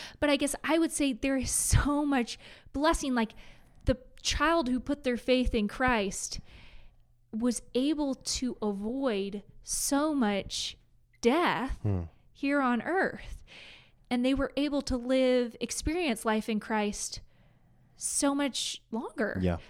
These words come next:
Speaker 1: than that person who just accepted Christ right before they died.
Speaker 2: Right.
Speaker 1: And so I think it was just such a cool study for me to go through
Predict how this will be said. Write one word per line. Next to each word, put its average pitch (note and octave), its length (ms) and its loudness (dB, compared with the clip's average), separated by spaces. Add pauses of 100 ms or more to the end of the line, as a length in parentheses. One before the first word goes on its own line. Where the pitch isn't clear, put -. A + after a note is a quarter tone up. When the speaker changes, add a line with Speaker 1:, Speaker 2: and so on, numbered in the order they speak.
Speaker 1:
than C#4 120 0
that C4+ 200 2
person A#3+ 500 2
who A#3+ 200 0
just A3 500 0 (400)
accepted A#3+ 580 0
Christ G#3+ 600 2
right A3 240 0
before G3+ 680 0 (260)
they A3 140 4
died. F3 400 -2 (180)
Speaker 2:
Right. F2 260 2
Speaker 1:
And C4+ 120 0
so D#4 120 4
I D4+ 60 4
think - 180 0
it F4 60 6
was E4 120 2
just D4 220 -2
such D4 180 0
a C#4+ 60 -2
cool C4 260 -2
study B3 480 -2 (760)
for B3+ 160 -2
me A#3+ 140 2
to A3+ 80 2
go G#3+ 240 2
through A#3+ 500 0